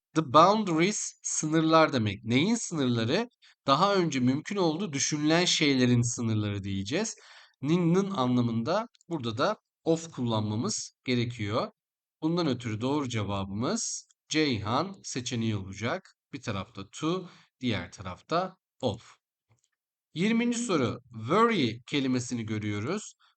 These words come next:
Worry, endişelenmek demek. Her zaman about'la birlikte kullanılır. Worry about. Bir konuda endişelenmek anlamına gelir. İkinci tarafta da world diyor bakın. Dünyada diyeceğiz. Sürekli değişen dünyada.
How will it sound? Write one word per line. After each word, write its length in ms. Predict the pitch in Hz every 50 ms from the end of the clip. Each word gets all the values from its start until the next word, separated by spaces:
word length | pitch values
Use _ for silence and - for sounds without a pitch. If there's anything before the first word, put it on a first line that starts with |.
| _ -
Worry, 640 | 113 113 135 180 196 165 139 139 165 202 214 190 - -
endişelenmek 880 | 135 131 131 135 135 - - 156 135 131 131 131 131 131 123 123 -
demek. 280 | - 101 95 95 95 - -
Her 260 | - 135 160 185 190 175
zaman 520 | 139 120 120 113 113 120 127 151 185 220 - _ _ _ _ _ _ _ _ - 110
about'la 560 | 110 110 127 135 147 131 - - - 175 -
birlikte 400 | 127 123 120 120 123 - 120 123
kullanılır. 640 | - - 110 101 101 95 90 87 87 85 85 - _ _ _ -
Worry 580 | 110 104 127 147 156 151 147 156 165 165 160 160
about. 360 | 139 117 110 110 104 92 87 - - _ -
Bir 80 | 165
konuda 520 | - - 123 104 98 101 110 147 165 160 - -
endişelenmek 760 | 113 113 113 113 110 - - 113 110 104 101 113 147 156 -
anlamına 420 | 127 117 113 110 110 110 107 107
gelir. 320 | 95 92 87 - - - _ _ _ _ _ _ _ _ -
İkinci 360 | 190 190 - 226 226 220 214 -
tarafta 400 | 208 202 196 190 196 - 214 220
da 60 | 214
world 440 | 175 143 160 180 196 202 196 202 -
diyor 200 | 147 135 120 113
bakın. 420 | 113 110 117 170 190 190 139 113
Dünyada 840 | 123 127 127 131 135 135 135 135 131 127 131 147 147 135 120 123 - _ _ -
diyeceğiz. 580 | 120 101 98 98 98 104 120 151 190 190 - - _ _ _ _ _ _
Sürekli 560 | - - - 196 165 160 143 - 127 123 120
değişen 500 | 131 135 127 123 120 - 147 151 160 147
dünyada. 680 | 123 123 120 120 120 117 110 110 107 98 107 101 92